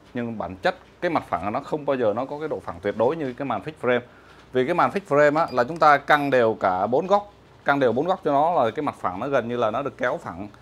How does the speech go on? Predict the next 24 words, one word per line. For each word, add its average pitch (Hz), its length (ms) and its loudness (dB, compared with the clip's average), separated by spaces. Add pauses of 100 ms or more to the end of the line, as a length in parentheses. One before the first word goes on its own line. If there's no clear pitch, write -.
(320)
Còn 110 300 0
cái 135 300 0
màn 110 340 -2 (680)
chiếu 151 240 -2
tự 127 100 -2
động, 110 240 0
màn 107 160 -2
treo 120 140 -2
tường, 113 300 0 (160)
màn 98 160 -6
di 113 100 -6
động 101 260 0
thì 101 180 -4
bao 110 180 0
giờ 104 200 2
nó 120 140 -2
cũng 117 100 -12
có 135 140 -4
cái 156 80 -8
độ 131 140 -2
võng 98 400 -6
nhất 170 120 -10
định - 160 -8
nha. 120 160 -4